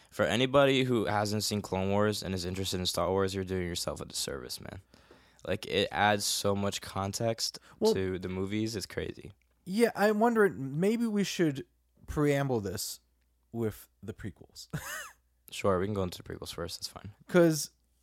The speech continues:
Speaker 2: prequels were an interesting thing of, so here's what happened, right?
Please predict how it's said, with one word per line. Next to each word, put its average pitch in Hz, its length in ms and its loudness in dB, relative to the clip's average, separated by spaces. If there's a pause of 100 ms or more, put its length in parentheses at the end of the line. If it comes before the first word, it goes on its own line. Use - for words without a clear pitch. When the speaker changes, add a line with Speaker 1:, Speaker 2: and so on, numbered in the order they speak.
(640)
Speaker 2:
prequels 202 600 2
were 139 540 2
an 123 120 -2
interesting 113 420 -6
thing 80 400 -8 (160)
of, 101 600 -8 (1300)
so 185 180 8
here's 208 240 4
what 170 100 4
happened, - 340 -6
right? 113 160 -2